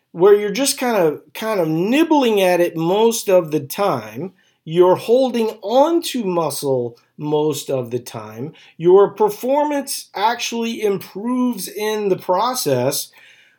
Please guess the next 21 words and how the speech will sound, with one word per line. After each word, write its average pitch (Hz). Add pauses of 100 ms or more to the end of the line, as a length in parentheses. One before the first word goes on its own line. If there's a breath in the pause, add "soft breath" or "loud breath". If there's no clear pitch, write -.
But 175
of 277
course, 302
it's 294
not 247
like 220
the 214
pull 220
the 196
Band-Aid 175
off 123
thing, 120
right? 143
Now, 202
there 247
are 220
people 254
that 196 (300 loud breath)
certainly 208
have 165
success, 151